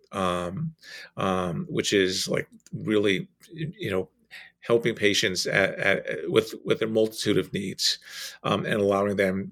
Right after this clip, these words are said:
to have the time to do that and rewarding them for doing that as well. Uh, <sighs> I,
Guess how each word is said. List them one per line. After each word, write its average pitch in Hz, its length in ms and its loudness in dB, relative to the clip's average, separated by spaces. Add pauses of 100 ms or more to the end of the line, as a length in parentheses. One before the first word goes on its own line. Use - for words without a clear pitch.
(120)
to - 120 0
have 98 220 2
the - 60 0
time 104 280 2
to - 100 -8
do 107 140 4
that 95 240 0
and - 180 -2
rewarding 98 400 4
them 101 300 -6 (180)
for 107 120 -2
doing 95 280 0
that 92 180 2
as 87 200 -2
well. 92 280 0 (600)
Uh, 92 320 -2 (960)
<sighs> - 1040 -6
I, - 280 4